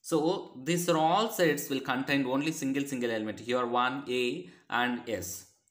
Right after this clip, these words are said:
So this is called singleton set. Then what is another one? Subsets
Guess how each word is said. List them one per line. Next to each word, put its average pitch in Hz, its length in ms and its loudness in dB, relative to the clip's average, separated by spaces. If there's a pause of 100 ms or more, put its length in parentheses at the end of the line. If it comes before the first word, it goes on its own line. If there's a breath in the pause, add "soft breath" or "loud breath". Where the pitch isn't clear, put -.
(160)
So 156 100 -4
this 143 240 -4
is 165 140 0
called 147 340 4
singleton 120 560 -4
set. - 300 -12 (340 loud breath)
Then 156 160 -2
what 170 180 2
is 226 120 -4
another 139 380 0
one? 92 200 -8 (320 loud breath)
Subsets - 640 0